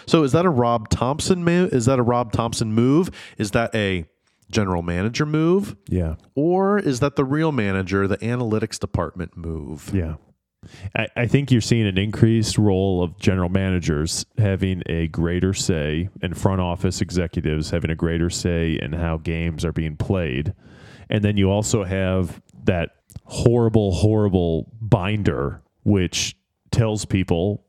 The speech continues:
Speaker 2: "This is what we do when we're in this particular situation." And it, it's not just a baseball problem. You see it in football now, too, where it's like you have guys who are,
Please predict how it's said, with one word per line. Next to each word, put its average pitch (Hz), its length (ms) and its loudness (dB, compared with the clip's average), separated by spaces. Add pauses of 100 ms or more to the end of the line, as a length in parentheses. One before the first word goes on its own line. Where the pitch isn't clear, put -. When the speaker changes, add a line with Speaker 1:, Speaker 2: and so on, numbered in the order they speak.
(340)
Speaker 2:
"This 101 220 2
is 95 120 4
what - 160 0
we 107 100 4
do 92 460 2 (240)
when 92 160 0
we're 85 180 0
in 87 100 -4
this 78 140 -2
particular 80 540 -2
situation." 95 720 0 (340)
And 127 160 2
it, 123 220 2
it's - 160 2
not 139 180 2
just 151 160 2
a 147 40 6
baseball 113 480 2
problem. 69 540 -4
You 87 80 2
see 104 220 2
it - 80 0
in 92 60 -10
football 87 500 0
now, 80 220 -2
too, 101 320 2
where 82 200 0
it's - 160 -4
like 87 220 -2
you 92 120 4
have 82 180 -4
guys 95 420 0
who 92 140 4
are, 82 320 0